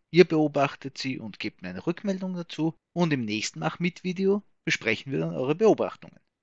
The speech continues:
Dementsprechend werden wir im ersten Teil dieses Videos eure Beobachtungen aus dem letzten Monat besprechen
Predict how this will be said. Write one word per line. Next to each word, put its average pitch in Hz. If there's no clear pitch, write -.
Dementsprechend 156
werden 117
wir 104
im 95
ersten 120
Teil 120
dieses 127
Videos 127
eure 110
Beobachtungen 123
aus 113
dem 104
letzten -
Monat 139
besprechen 180